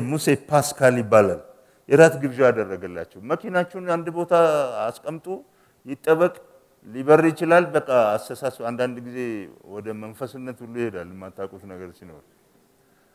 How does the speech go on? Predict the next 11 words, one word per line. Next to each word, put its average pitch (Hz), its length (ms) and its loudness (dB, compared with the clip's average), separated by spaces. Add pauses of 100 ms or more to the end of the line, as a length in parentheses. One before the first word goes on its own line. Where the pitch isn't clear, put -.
(120)
እና 117 180 -12
«ይጠበቃልና» 139 840 2
እሱ 175 220 -4
ራት 127 240 4
ጋበዛቸው። 107 640 -2
ከዛ 190 260 0 (160)
እነሱ 185 320 -2 (640)
አስር 185 300 -6
ቀን 165 180 -8
ሙሉ 147 200 -10
እዛ 127 140 -6